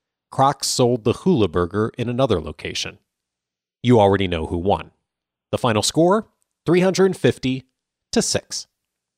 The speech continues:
It's a mistake to reflect on this story and conclude that we should all work to have better ideas. Smart people have bad ideas all the time. Ray Kroc was,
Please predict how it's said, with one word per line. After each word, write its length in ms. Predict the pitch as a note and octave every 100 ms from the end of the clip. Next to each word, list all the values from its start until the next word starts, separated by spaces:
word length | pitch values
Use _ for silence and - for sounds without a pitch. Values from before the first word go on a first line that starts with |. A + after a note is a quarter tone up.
| _ _ _ _ _ _ _ _ _
It's 160 | F3 -
a 60 | F#3+
mistake 340 | - A3+ A#3
to 80 | G3+
reflect 420 | E3 - F3 -
on 120 | A#2
this 140 | G#2 -
story 300 | A#2 A2 A2+
and 120 | -
conclude 640 | G#2+ G2 - D#3 G#2 A2 - _ -
that 100 | B2+
we 100 | D3
should 180 | - C#3+
all 200 | D#3 D3+
work 240 | B2 -
to 100 | -
have 360 | G#2 A2+ A2 F2
better 260 | G#2 G#2+ G2+
ideas. 560 | G2 C3 G2+ D#2+ - _ _ _ _ _ -
Smart 400 | - - C3 -
people 340 | C#3 B2 C3+
have 260 | B2 A2 -
bad 200 | G2 G#2
ideas 600 | G#2+ G2+ F#2+ G2+ G2+ - -
all 220 | E2 E2
the 160 | G#2+ G2
time. 420 | A2 G#2 E2 - _ _ _ _ _ _
Ray 160 | A2+ A2+
Kroc 400 | - G#2+ A2 -
was, 400 | F2 G2 A2+